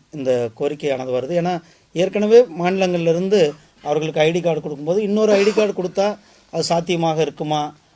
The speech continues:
அல்லது ஏதோ மிஸ்யூஸ் ஆகுமா என்பதை பற்றியெல்லாம் ஒரு கலந்தாலோசிக்க வேண்டியதாக இருக்கிறது.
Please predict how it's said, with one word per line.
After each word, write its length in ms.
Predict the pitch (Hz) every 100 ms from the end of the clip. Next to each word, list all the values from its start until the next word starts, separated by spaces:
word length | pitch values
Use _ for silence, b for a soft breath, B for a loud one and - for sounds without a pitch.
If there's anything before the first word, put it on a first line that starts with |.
| b
அல்லது 220 | 151 147
ஏதோ 180 | 156 160
மிஸ்யூஸ் 460 | 160 151 - 156 151
ஆகுமா 420 | 139 135 139 143 -
என்பதை 380 | 151 139 139
பற்றியெல்லாம் 520 | 127 123 139 156 180 175 b b
ஒரு 140 | - 139
கலந்தாலோசிக்க 640 | 139 147 143 135 - 123 131
வேண்டியதாக 400 | 123 120 120 110
இருக்கிறது. 340 | 107 117 120